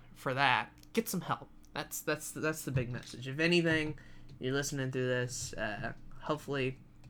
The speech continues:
this inspires you to, like, get some help, or at the very least, like, you know somebody maybe who's dealing with similar things and you wanna do your best to, to help them out or, or something else. Because, man,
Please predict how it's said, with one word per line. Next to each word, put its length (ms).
this 180
inspires 420
you 120
to, 120
like, 220
get 160
some 140
help, 220
or 60
at 120
the 60
very 240
least, 380
like, 280
you 100
know 220
somebody 500
maybe 300
who's 180
dealing 320
with 80
similar 340
things 360
and 80
you 80
wanna 180
do 80
your 180
best 340
to, 180
to 60
help 220
them 200
out 220
or, 220
or 40
something 300
else. 220
Because, 260
man, 300